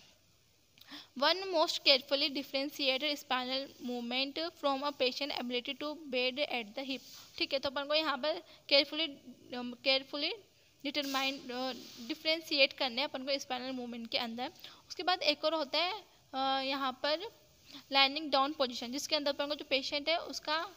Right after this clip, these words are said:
position को observe करना होता है। In the spine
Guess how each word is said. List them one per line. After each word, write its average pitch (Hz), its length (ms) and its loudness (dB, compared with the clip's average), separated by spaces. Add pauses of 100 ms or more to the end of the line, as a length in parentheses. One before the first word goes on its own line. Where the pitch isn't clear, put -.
(260)
position 269 380 0
को 320 100 2
observe 247 380 2
करना 247 280 -2
होता 233 300 -4
है। 233 120 -8 (420)
In 302 140 0
the 381 180 0
spine 277 540 6